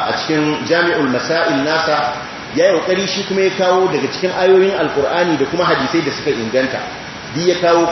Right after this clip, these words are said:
kowanne daga cikin waɗannan sunaye, ya yi ƙoƙari ya kawo su casa'in da tara. Saboda haka dai mutum ya yi ƙoƙari ya roƙi Allah da waɗannan sunaye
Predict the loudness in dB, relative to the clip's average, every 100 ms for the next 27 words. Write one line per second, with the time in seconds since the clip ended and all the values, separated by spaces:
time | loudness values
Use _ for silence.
0 | 4 4 4 2 0 -2 -4 -2 -2 -2
1 | -2 -4 -4 -2 2 2 0 -4 -10 -4
2 | 2 2 2 0 0 0 2 2 0 -4
3 | -4 -2 -2 -2 0 -2 -2 -6 -10 -8
4 | -2 0 0 0 0 0 0 -2 0 0
5 | 0 -2 0 0 0 -4 -8 -12 -12 -14
6 | -14 -14 -14 -14 -14 -14 -14 -14 -14 -12
7 | -4 0 2 2 2 0 -2 0 2 2
8 | 2 0 -2 0 0 2 2 0 -2 -2
9 | 0 2 0